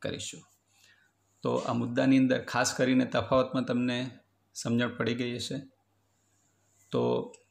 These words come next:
આવતા નવા ટોપિક સાથે આપણે ફરી મુલાકાત કરીશું.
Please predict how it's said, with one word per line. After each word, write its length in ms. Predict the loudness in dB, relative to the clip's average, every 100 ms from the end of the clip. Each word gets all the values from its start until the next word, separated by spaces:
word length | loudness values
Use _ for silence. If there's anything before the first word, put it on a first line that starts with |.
| _ _ _ -4
આવતા 260 | -2 0
નવા 220 | 2 4 2
ટોપિક 340 | 0 -4 -4
સાથે 300 | -2 -2 -2
આપણે 160 | -2 -4
ફરી 460 | -4 -6 -6 -10 _ _ _ -6
મુલાકાત 440 | -2 -2 -2 -6 -2
કરીશું. 480 | -4 -4 -6 -10